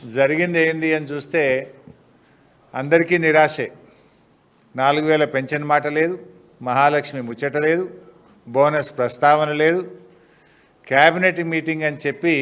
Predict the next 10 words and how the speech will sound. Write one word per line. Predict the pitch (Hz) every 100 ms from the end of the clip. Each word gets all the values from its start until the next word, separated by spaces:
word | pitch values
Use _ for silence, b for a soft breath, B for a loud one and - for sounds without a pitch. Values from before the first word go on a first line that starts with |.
| 135 - 131 127
మంత్రుల | 143 147 175 170 151
పంచాయతీ, | 139 156 170 165 123 - - _ _ _ _ _ _ b b b -
మంత్రులు | 123 143 175 175 160 151 - - 123
ఒకరినొకరు | 170 180 180 160 175 147 147 147
తిట్టుకోవడానికే | 143 - 175 165 156 160 147
సరిపోయింది | 139 143 123 123
క్యాబినెట్ | 120 120 107 110
మీటింగ్. | 104 101 _ _ _ _ _ _ _ _ _ _ _ _ _ _ _ _ b b b b b _
క్యాబినెట్ | 131 151 170 180 185 180
అనేది | 175 175